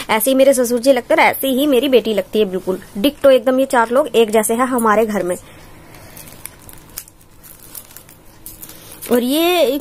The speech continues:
कुर्ता इन्होंने सिर्फ अपनी सगाई में पहना था, जिंदगी में आज तक नहीं डाल के देखा है ये कुर्ता इन्होंने, सगाई में ही पहना था। मुझे तक पहन के नहीं दिखाया इन्होंने कि मैं, मैंने बोला first करवा चौथ पे बोला था कि मतलब चलो भाई, आज आपको पता ही है कि लड़की, अ, लहंगा पहनती है शादी का, पहली करवा चौथ पे। तो मैंने कहा कि कम से कम आप अपनी engagement वाला वो पहन लो,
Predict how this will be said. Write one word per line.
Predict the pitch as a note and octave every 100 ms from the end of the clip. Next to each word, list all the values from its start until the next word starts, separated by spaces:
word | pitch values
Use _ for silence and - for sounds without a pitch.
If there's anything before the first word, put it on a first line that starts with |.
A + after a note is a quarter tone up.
| -
कुर्ता | C#4+ - E4+
इन्होंने | D#4 D#4+ E4+
सिर्फ | E4 E4
अपनी | E4
सगाई | E4+ C4+ C4
में | D#4 D4+
पहना | C#4 C#4
था, | C#4
जिंदगी | F#4+ C4 D#4 E4 F#4+
में | F#4+
आज | E4 E4+
तक | F#4 F4
नहीं | F4
डाल | D#4 D#4
के | D4+
देखा | C4+ A#3+ C#4
है | D4
ये | C#4
कुर्ता | A#3+ A#3+
इन्होंने, | A3+ G3 F#3 F#3+
सगाई | - A#3 C4+
में | D4
ही | D#4
पहना | C#4+ D4
था। | F4
मुझे | D4+ D4 F#4
तक | F#4
पहन | E4 C#4+
के | D4+
नहीं | D4+ C4+
दिखाया | B3 G3 G#3
इन्होंने | C#4 B3+ B3
कि | B3
मैं, | A#3+ A#3 A#3 A#3
मैंने | A#3 C#4
बोला | D4+ D4 E4 F#4+ - - - A#3+
first | D4 D4 D#4+
करवा | C#4+ C#4+
चौथ | C#4+ C4 - - -
पे | C#4+
बोला | B3+ B3+ A#3+
था | A#3+ C#4+
कि | E4 F#4
मतलब | D#4+ C#4 C#4+
चलो | B3+ A#3+
भाई, | B3 C#4
आज | B3 A3+ A3+ A#3 - - -
आपको | A#3 C4+
पता | B3+ B3+
ही | C4
है | C#4
कि |
लड़की, | C4 A3+ A3+ B3 - - - -
अ, | A3
लहंगा | G#3+ G#3+ B3+
पहनती | B3 G#3+ B3
है |
शादी | C4 G#3 G3+
का, | C#4+
पहली | D#4 A#3 A3+
करवा | A3+ A3+
चौथ | A3+
पे। | C#4
तो | D#4
मैंने | D4 E4
कहा | C4 C#4
कि | G4
कम | D#4+
से | D4+
कम | D#4+ D#4
आप | D4 D#4
अपनी | D4+ B3 B3+ C4+
engagement | C4+ B3+ C4 C4+ C#4
वाला | C4 C4
वो | C4 B3+
पहन | B3 G3
लो, | G#3+ F#4+